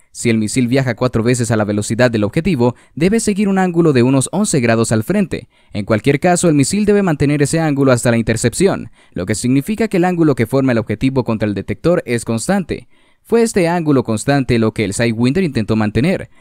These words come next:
Esta búsqueda proporcional, el sistema es muy fácil de implementar y ofrece un cálculo de plomo de alto rendimiento, casi gratis, y puede responder a los cambios en la trayectoria de vuelo del objetivo, que es mucho más eficiente y hace que el misil lidere al objetivo.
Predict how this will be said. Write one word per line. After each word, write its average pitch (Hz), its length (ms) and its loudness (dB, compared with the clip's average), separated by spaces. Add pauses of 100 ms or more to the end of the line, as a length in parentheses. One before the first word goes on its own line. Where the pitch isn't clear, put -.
(240)
Esta 110 260 0
búsqueda 120 440 0
proporcional, 123 680 0
el 135 140 -2
sistema 208 480 -2
es 165 160 -4
muy 170 140 -2
fácil 190 380 -2
de 110 80 2
implementar 104 520 0
y 127 60 2
ofrece 143 360 0
un 143 120 0
cálculo 156 380 0
de 151 120 0
plomo 127 340 2
de 107 180 0
alto 113 240 0
rendimiento, 117 640 -2 (140)
casi 170 280 0
gratis, 175 500 0
y 117 140 -2
puede 131 240 2
responder 113 460 -2
a 123 40 4
los 104 160 -2
cambios 123 340 0
en 113 40 0
la 101 80 -2
trayectoria 104 460 -2
de 120 80 0
vuelo 143 340 2 (180)
del 180 220 2
objetivo, 127 600 2 (300)
que 107 140 2
es 113 100 2
mucho 123 240 2
más 117 180 0
eficiente 143 500 -2
y 113 100 2
hace 113 180 0
que 113 80 -2
el 101 60 0
misil 143 380 0
lidere 113 400 0
al 107 140 2
objetivo. 127 600 -4